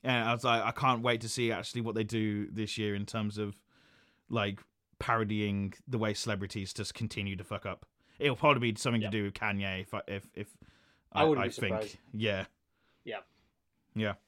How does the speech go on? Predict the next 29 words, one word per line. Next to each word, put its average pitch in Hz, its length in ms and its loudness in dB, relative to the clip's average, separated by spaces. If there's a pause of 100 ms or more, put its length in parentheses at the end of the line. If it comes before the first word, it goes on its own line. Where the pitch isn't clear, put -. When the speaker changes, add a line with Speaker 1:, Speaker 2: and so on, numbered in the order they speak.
(400)
Speaker 1:
Right, 135 320 4
so 151 460 6
we, 139 240 4
uh, 131 200 6
we 147 120 0
teased 151 380 0
it. - 180 0 (340)
The 127 140 4
debuting 131 720 2
show. 107 440 -2 (460)
The 110 100 -2
debut, 113 520 0 (180)
or 107 260 0 (400)
I'm 107 180 4
just 107 120 -6
gonna 101 160 -4
call 113 160 0
it 98 60 -2
original 104 300 -2
show 101 220 -2
because 101 320 -4
mine 107 320 2
probably 107 240 -6
won't 101 220 -2
have 104 240 -4
more 101 120 -2
than 98 100 -4
one 98 120 -6
season. 90 320 -8